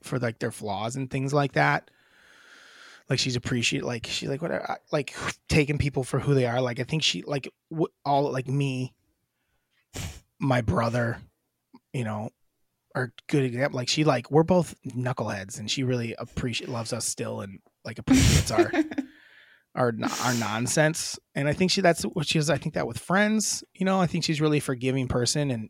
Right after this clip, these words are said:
Speaker 1: and is really good about loving people unconditionally. I think that's what I like about Tara. I think I be-, I believe that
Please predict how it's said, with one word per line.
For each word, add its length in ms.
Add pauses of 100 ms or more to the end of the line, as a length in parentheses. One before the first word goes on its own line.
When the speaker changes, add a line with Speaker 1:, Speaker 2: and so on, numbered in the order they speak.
(120)
Speaker 1:
and 160
is 140
really 200
good 160
about 380 (1500)
loving 460
people 400
unconditionally. 720 (460)
I 20
think 180
that's 220
what 100
I 100
like 240
about 260
Tara. 200 (380)
I 80
think 260
I 60
be-, 160 (220)
I 40
believe 300
that 140